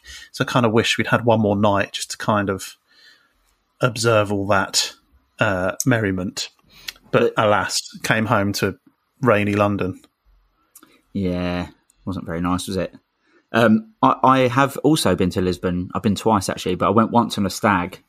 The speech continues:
Speaker 2: My mate Jason had a stag. And it was, um, it was the weekend that Palace beat Liverpool at Anfield on Gerrard's final game, <sighs> which was really good. We watched, we watched that on, like, a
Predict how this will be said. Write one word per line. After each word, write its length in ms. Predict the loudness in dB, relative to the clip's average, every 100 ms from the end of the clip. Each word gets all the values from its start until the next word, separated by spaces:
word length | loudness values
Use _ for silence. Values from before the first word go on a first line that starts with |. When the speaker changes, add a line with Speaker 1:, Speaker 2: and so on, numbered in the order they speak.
| -6
Speaker 2:
My 120 | -2
mate 200 | -2 -2
Jason 440 | -2 -2 -2 -6
had 160 | -6 -8
a 40 |
stag. 380 | -6 -4 -4 -6 _ _ _ _ _ _ _
And 140 | 0 2
it 100 | 2
was, 300 | 2 2 2
um, 440 | 4 4 2 0 -6 _ _ _ _ -14 -14 _ _ _ _
it 140 | -6 -6
was 140 | -2
the 80 | 2
weekend 480 | 4 4 2 2 2
that 120 | -2
Palace 360 | 0 0 0
beat 360 | 0 0 0 -4 -2
Liverpool 420 | -2 0 0 2
at 60 | 2
Anfield 360 | 2 0 0
on 120 | 0
Gerrard's 560 | 0 2 2 2 -2 -4
final 440 | -4 -2 0 -2
game, 420 | -2 -2 -2 -6 -10 _ -10 -8 -8 -10
<sighs> 460 | -12 -14 -18 -10
which 160 | -6 -4
was 140 | 2
really 240 | 4 4 4
good. 300 | 2 2 -2 -4
We 80 | 0
watched, 380 | 0 0 -4 0
we 80 |
watched 300 | 2 2 0
that 260 | 2 2 0 _ _ _ -8
on, 100 | -2
like, 200 | 0 0
a 180 | -2 -6